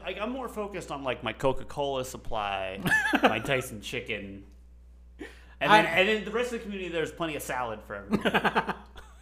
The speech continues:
Speaker 2: You
Speaker 1: Only
Speaker 2: guys
Speaker 1: the
Speaker 2: get the bare minimum.
Speaker 1: Only the king
Speaker 2: This
Speaker 1: gets
Speaker 2: has become a
Speaker 1: chicken.
Speaker 2: dictatorship. <laughs> My, <laughs>
Speaker 1: Well, this is
Speaker 2: you
Speaker 1: my
Speaker 2: trying to tower over
Speaker 1: No,
Speaker 2: them?
Speaker 1: well, I'm just letting my presence be known as the
Speaker 2: Yeah.
Speaker 1: Costco president.
Speaker 2: Yeah,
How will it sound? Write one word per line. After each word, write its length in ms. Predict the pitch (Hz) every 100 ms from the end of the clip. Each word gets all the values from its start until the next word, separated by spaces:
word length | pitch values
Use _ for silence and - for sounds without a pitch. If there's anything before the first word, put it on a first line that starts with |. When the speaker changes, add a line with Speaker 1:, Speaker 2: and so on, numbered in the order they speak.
| - - - - - - -
Speaker 2:
You 240 | 240 277 -
Speaker 1:
Only 160 | 220 247
Speaker 2:
guys 80 | 240
Speaker 1:
the 60 | 247
Speaker 2:
get 100 | 208
the 80 |
bare 220 | 185 208 196
minimum. 380 | 185 165 135 120
Speaker 1:
Only 300 | 147 147 139
the 160 | -
king 360 | - - 123 107
Speaker 2:
This 200 | 247 262
Speaker 1:
gets 100 | 269
Speaker 2:
has 60 | 208
become 320 | 226 233 208
a 20 |
Speaker 1:
chicken. 160 | 185 208
Speaker 2:
dictatorship. 1160 | 208 202 180 233 233 - 240 233 - - - - - - - - - - - -
<laughs> 80 | 254 - - - - - - - - 185 156 202
My, 440 | 196 233 247 240
<laughs> 40 |
Speaker 1:
Well, 100 | 214 - - - - - -
this 20 |
is 280 | 214 - -
Speaker 2:
you 840 | 277 320 - - 196 - 170 330 294
Speaker 1:
my 120 | 226
Speaker 2:
trying 180 | 240 202
to 80 | 180
tower 440 | 202 196 214 220
over 260 | 208 226 226
Speaker 1:
No, 40 |
Speaker 2:
them? 200 | 254 151
Speaker 1:
well, 100 | 143
I'm 340 | 143 147 131 123
just 380 | 285 269 -
letting 220 | 131 127 113
my 100 | 104
presence 380 | 147 135 117
be 140 | - 117
known 240 | 117 113
as 120 | 107
the 60 | 165
Speaker 2:
Yeah. 80 | 139
Speaker 1:
Costco 400 | 117 107 104 95
president. 480 | 101 - 147 123
Speaker 2:
Yeah, 80 | 117